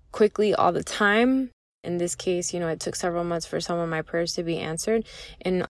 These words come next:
other cases, it's taken years, and in other cases, it's taken minutes. You know, God does answer prayer, and it might not look the way that you are hoping for it to look. And I think it's really important to remember that he's working on his timeline.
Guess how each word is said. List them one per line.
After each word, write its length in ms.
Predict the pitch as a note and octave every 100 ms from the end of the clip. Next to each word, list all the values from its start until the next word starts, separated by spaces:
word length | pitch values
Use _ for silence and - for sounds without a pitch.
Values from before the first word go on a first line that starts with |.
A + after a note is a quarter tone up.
| -
other 220 | F#3 B3
cases, 360 | - G#3 F3
it's 180 | E3+ -
taken 320 | - A3+ G3+
years, 340 | E3+ E3+ G#3+ A#3
and 120 | F#3+
in 60 | F3+
other 160 | F3+
cases, 520 | F3+ F3+ F3 E3+ D#3+
it's 200 | - -
taken 380 | - F3+ E3 D#3+
minutes. 380 | E3 D3+ D3 - - - - -
You 80 | G#3+
know, 100 | F#3+
God 320 | F3+ G3 A3
does 220 | F#3+ F#3 -
answer 340 | E3+ E3+ - E3+
prayer, 400 | - F#3 F3 E3
and 160 | F3+
it 100 | F#3+
might 220 | - A3
not 220 | A#3 A3+ F#3
look 240 | F#3 F3+
the 120 | F#3
way 260 | E3+ F3 F3
that 220 | E3+ D#3+
you 280 | E3+ F3+ F3
are 520 | - E3+ D#3+ D#3 D#3 D#3+
hoping 460 | - F3+ A#3+ B3+
for 160 | B3 A#3+
it 120 | A3
to 120 | - A3+
look. 280 | A#3+ B3
And 220 | G3+ F3 -
I 100 | F3
think 220 | A#3+ A3+
it's 180 | A#3 -
really 240 | F#3+ F#3
important 420 | F3+ E3+ F3+ D#3+ F3
to 100 | F3+
remember 400 | E3+ E3+ F3 E3+
that 220 | E3 D#3+ _ _ _
he's 240 | - A3+ G3+
working 340 | G#3+ A3 A3
on 120 | F3+
his 180 | F3 E3
timeline. 560 | - E3+ F3+ - -